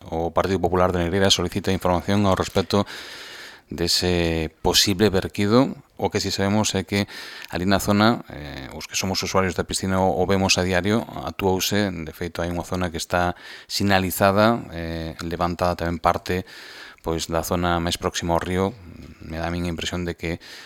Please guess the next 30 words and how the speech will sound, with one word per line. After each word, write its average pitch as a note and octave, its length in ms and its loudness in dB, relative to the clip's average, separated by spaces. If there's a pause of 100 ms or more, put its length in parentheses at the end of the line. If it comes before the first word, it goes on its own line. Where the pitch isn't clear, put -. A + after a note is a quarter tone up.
(140)
pois, - 180 -8
igual E2+ 300 0
se - 80 -2
analizou E2 400 -2
tamén E2+ 160 -2
como E2 240 -2
estaba E2+ 240 0
a D#2+ 80 -2
situación E2 400 -4
ali E2+ 240 -2
na D#2+ 400 -4
piscina. F#2 440 0
Unha A2 160 4
piscina C3+ 360 4
que, B2 80 2
ademais, A#2+ 440 4
pois, F2 280 -8
tamén F2+ 160 -4
ten F2+ 160 -4
os - 80 -8
seus F2 200 -4
anos, G#2 320 0
igual F2+ 280 -2
precisa F2 280 -4
algunha F2+ 200 -2
que F2 120 -2
outra F2 200 0
obra, F#2 160 2
non F2+ 160 -2
sei F2+ 520 -2